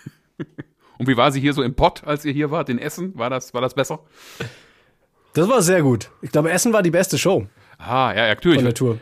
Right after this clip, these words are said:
Speaker 1: Weil, weil Mike und ich da waren und wir richtig Stimmung gemacht haben für euch. Äh.
Speaker 2: <laughs> Ja. Ja gut, es war natürlich auch Samstag. Das ist natürlich immer ein <laughs>
Speaker 1: Ja, gut.
Speaker 2: ein, äh, ja.
Speaker 1: Da ist man ausgeruht und Co. Ja, ist natürlich ein Argument.
Speaker 2: Stimmung,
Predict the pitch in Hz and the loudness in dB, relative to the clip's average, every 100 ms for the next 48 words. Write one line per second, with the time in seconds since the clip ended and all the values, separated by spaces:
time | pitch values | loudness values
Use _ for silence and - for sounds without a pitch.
0 | - 120 120 123 117 143 170 - 123 - | -2 2 4 4 4 4 0 -4 -4 -4
1 | 160 156 147 143 139 139 117 123 123 - | -4 2 2 4 2 2 -2 -2 -2 -4
2 | 123 - 131 101 95 95 - 92 92 - | -4 0 0 0 -2 -4 -4 -8 -8 -10
3 | 95 95 - _ 92 90 147 123 151 - | -8 -8 -12 _ -16 -4 -2 0 -4 -6
4 | - 127 123 - _ _ - 139 151 143 | -2 -2 -2 -6 _ _ 0 2 2 2
5 | 151 156 147 139 120 139 160 175 165 135 | 2 2 2 2 2 2 2 0 0 -2
6 | 117 120 123 135 127 123 151 - _ _ | -6 -4 -4 -2 -2 -4 -12 -18 _ _
7 | _ 135 127 120 113 _ _ _ - 170 | _ 0 2 2 -2 _ _ _ -2 0
8 | - 180 - 160 131 127 147 139 170 - | 2 0 2 0 0 0 2 2 0 0
9 | 165 135 127 127 123 131 123 131 120 117 | -2 0 0 0 -2 0 2 2 0 -2
10 | _ _ - - - - _ - - - | _ _ -20 -20 -20 -20 _ -20 -18 -16
11 | - 139 143 139 147 156 135 110 113 120 | -8 -2 0 4 4 4 -2 -4 -6 -6
12 | 113 131 104 110 113 - - 98 - 110 | -4 -4 -4 -2 -4 -4 -14 -16 -12 -6
13 | 104 98 95 92 _ _ - - - - | -6 -4 -6 -8 _ _ -20 -20 -20 -14
14 | - 165 160 | -2 2 2